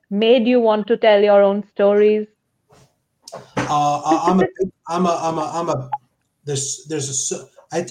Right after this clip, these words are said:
Speaker 2: I take things from many places.
Speaker 1: Yes.
Speaker 2: Right. So there are many, many worlds that, uh, uh, and not all of them are good, right? Like, some of, some of the, my favorite series are things I read when I was young.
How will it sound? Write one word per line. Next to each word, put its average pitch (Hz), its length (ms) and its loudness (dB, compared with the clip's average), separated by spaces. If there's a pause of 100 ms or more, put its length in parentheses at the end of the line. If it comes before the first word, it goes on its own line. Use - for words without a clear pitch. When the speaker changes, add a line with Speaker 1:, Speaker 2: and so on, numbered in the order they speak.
Speaker 2:
I 185 140 2
take 196 420 -4
things 151 360 -6
from 131 280 -2
many 131 360 0
places. - 600 -18 (540)
Speaker 1:
Yes. 170 160 -6 (320)
Speaker 2:
Right. 123 200 -10
So 147 120 -10
there 139 220 -6
are 127 80 -2
many, 165 580 -2
many 151 420 -2
worlds 127 520 -6
that, 127 140 -10
uh, 120 320 -12
uh, 113 180 -16 (240)
and 143 120 -6
not 202 220 0
all 190 180 0
of 180 80 -4
them 165 160 -6
are 123 160 -10
good, 135 320 -10 (500)
right? 143 220 -8
Like, 151 160 -8
some 214 300 -2
of, - 240 -4
some 214 240 -2
of 208 80 -2
the, 180 80 -4
my 151 140 -8
favorite 180 460 0
series 131 580 -6
are 127 60 -8
things 156 280 -10
I 151 80 -6
read 143 240 -6
when 143 100 -8
I 131 100 -6
was 120 180 -8
young. 131 340 -8